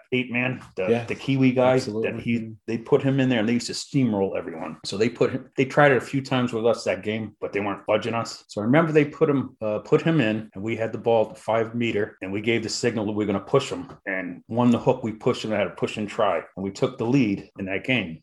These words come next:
Speaker 1: And then the second half, they scored pretty quick. Game was back and forth, and we came back, but they were ahead. They made the kick or something. We were down by, I believe, a point or so. And right at the end of the game, time expired. Of course, Jimmy Cranston dodging there, you were there,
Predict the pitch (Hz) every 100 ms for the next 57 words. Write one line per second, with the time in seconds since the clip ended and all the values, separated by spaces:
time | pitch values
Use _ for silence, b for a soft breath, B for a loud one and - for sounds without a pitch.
0 | - 110 113 131 123 117 107 - 147 147
1 | 139 143 127 - 120 120 - 127 120 117
2 | 107 - - 143 131 - 120 - - -
3 | 117 107 - 107 104 104 - 104 92 -
4 | - 98 101 113 127 156 147 127 110 110
5 | - - 98 117 117 113 127 113 104 110
6 | - - 120 110 95 - - 92 - 82
7 | 80 80 87 87 104 95 92 82 - 90
8 | 107 113 107 95 - 120 110 92 - 78
9 | - 90 85 98 123 127 123 123 139 139
10 | 117 110 110 - - 123 123 117 - 101
11 | 98 95 - - 120 104 - 113 117 120
12 | 117 113 101 104 98 - 98 104 107 107
13 | 95 - 110 107 - 101 104 104 110 123
14 | 117 110 107 107